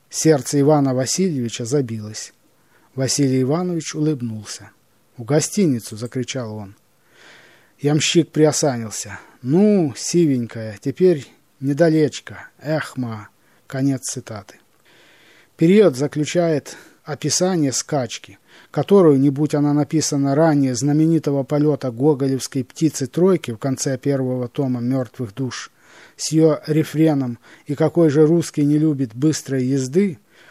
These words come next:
вполне можно было бы счесть пародией последней. Судите сами. Ямщик ударил по чахлым клячам,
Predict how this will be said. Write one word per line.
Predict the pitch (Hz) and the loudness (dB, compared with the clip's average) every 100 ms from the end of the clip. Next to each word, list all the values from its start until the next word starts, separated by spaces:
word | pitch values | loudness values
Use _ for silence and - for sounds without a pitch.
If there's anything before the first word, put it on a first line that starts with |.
| - | -20
вполне | - - 160 170 208 | -10 0 4 4 4
можно | 175 160 143 151 | 4 4 4 2
было | 143 160 143 | 4 4 4
бы | 139 143 135 | 2 0 -2
счесть | - - 185 185 - | -4 2 2 2 -2
пародией | 139 139 160 147 147 | -2 2 2 2 -2
последней. | 135 135 - 120 110 107 104 - _ _ _ _ _ | -2 -6 -6 -8 -10 -12 -16 -18 _ _ _ _ _
Судите | - 151 147 196 156 | -8 -4 0 0 -2
сами. | - 131 113 110 - _ _ - - - | -4 -8 -8 -12 -16 _ _ -20 -20 -2
Ямщик | 147 165 - 208 208 | 2 2 2 0 0
ударил | 151 139 170 165 147 | 2 4 4 4 0
по | 151 | -4
чахлым | - 165 151 156 147 | -2 -2 -2 -4 -4
клячам, | - 143 151 139 - 127 | -4 0 0 0 -4 -10